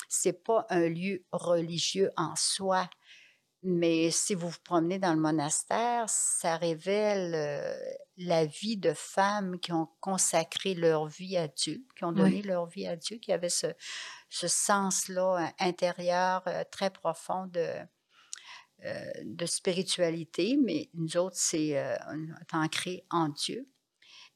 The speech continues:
Speaker 1: Et puis, mais ici, ce que les gens nous disent et ce qui nous fait le plus plaisir quand ils, euh,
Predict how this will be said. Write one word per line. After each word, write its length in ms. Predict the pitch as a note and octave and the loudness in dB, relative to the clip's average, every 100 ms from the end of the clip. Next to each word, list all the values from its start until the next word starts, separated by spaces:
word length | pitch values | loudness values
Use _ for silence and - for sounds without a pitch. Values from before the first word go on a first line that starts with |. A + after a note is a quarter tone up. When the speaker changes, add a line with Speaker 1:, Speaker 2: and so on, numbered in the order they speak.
| F3 | 2
Speaker 1:
Et 140 | F3 | 2
puis, 220 | E3+ - | 0 -4
mais 180 | F#3+ F#3 | 2 4
ici, 640 | F3+ - - B3 C#4 C#4 C4+ - _ _ _ - | 4 2 0 2 2 2 0 -6 _ _ _ -4
ce 100 | - | -4
que 100 | - C#4 | 2 2
les 220 | B3+ G3 | 4 4
gens 360 | E3+ F#3+ G3 G#3 | 2 2 0 2
nous 180 | F#3 | 0
disent 440 | E3 - F#3 G3+ G3+ | -2 -2 -2 0 0
et 60 | |
ce 160 | F#3 - | 0 -2
qui 160 | A#3+ A#3 | 0 2
nous 160 | G#3+ | 0
fait 240 | - A3+ A3 | 0 0 0
le 140 | F3+ | 0
plus 260 | - - C4 | -2 -10 -10
plaisir 760 | - F#3 D#3+ - G#3 G#3+ G#3 G3 | -2 -2 0 -2 0 2 0 0
quand 200 | F3 E3 - - | -2 -4 -4 -10
ils, 200 | E3+ E3 | -8 -6
euh, 320 | D#3 D3 D3 | -2 0 -2